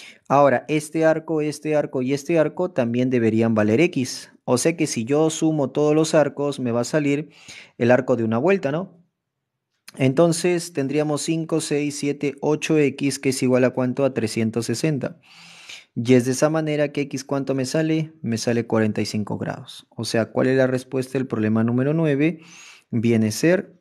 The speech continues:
dadito, ¿no? Ahí está. Chequeen el problema número nueve y el problema o la respuesta viene a ser dedito, ¿no?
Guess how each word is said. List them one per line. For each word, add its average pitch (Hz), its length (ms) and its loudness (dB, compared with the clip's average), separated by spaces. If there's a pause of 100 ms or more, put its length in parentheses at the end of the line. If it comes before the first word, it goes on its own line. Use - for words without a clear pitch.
dadito, 110 640 0
¿no? 196 240 -4 (420)
Ahí 107 280 -2
está. 208 400 0 (1700)
Chequeen 175 400 0
el 170 100 2
problema 160 320 2
número 165 260 -2
nueve 170 760 -2
y 131 220 0
el 156 120 2
problema 147 800 -2 (180)
o 120 120 -6
la 127 140 2
respuesta 135 1120 -6
viene 117 380 -2
a - 20 -6
ser 165 420 2 (720)
dedito, 110 640 2
¿no? 160 340 -8